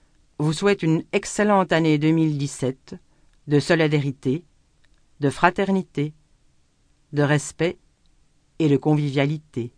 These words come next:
Ionek Paulet, chef de groupe. W W W point P S mille quatre-vingt-deux point B E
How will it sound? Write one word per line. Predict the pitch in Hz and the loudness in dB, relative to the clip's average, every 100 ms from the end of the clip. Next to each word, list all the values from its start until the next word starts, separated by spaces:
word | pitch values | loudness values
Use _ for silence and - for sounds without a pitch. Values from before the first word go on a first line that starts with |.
| _ _ _ _ _ _ _ _ _ _ _ _ - | _ _ _ _ _ _ _ _ _ _ _ _ -6
Ionek | 196 190 196 - - _ _ _ _ _ _ _ | 2 2 2 -4 -18 _ _ _ _ _ _ _
Paulet, | 101 190 123 - _ _ _ _ _ _ - | 0 2 0 -8 _ _ _ _ _ _ -8
chef | - 180 160 | -2 -2 0
de | |
groupe. | 156 127 127 - - 131 _ _ _ _ _ _ - - - - _ _ _ | -2 -2 -6 -14 -20 -20 _ _ _ _ _ _ -20 -20 -20 -20 _ _ _
W | 147 160 | -2 0
W | 151 151 | 2 0
W | 147 156 151 | 0 0 -2
point | - - 143 143 _ _ | -4 -2 -2 -2 _ _
P | 156 143 | 0 2
S | 139 147 - | 0 -4 -4
mille | 156 151 | -2 0
quatre-vingt-deux | 147 135 156 139 135 139 139 | -2 -6 -4 -2 -2 -2 -6
point | 135 - 139 131 | -6 -2 -2 0
B | |
E | 131 117 117 | 0 0 -4